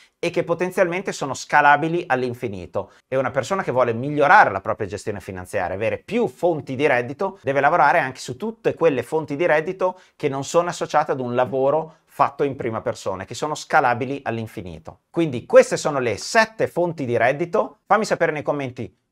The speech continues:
quali di queste hai, su quali altre stai lavorando e cosa pensi di fare dopo aver visto questo video. Se magari ti abbiamo stimolato delle idee che adesso vuoi mettere in pratica. Scrivimi tutto nei commenti, con questo è tutto, ci vediamo in un altro video.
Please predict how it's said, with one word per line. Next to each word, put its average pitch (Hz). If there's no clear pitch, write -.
quali 180
di 120
queste 139
hai, 123
su -
quali 170
altre 143
stai 135
lavorando 131
e 113
cosa 165
pensi 156
di 131
fare 139
dopo 117
aver 117
visto 117
questo 110
video. 107
Se 107
magari 127
ti 135
abbiamo 117
stimolato 113
delle 104
idee 110
che 120
adesso 117
vuoi 101
mettere 98
in 90
pratica. -
Scrivimi 175
tutto 190
nei 165
commenti, 170
con 120
questo 135
è 127
tutto, 135
ci -
vediamo 104
in 98
un 92
altro 90
video. 76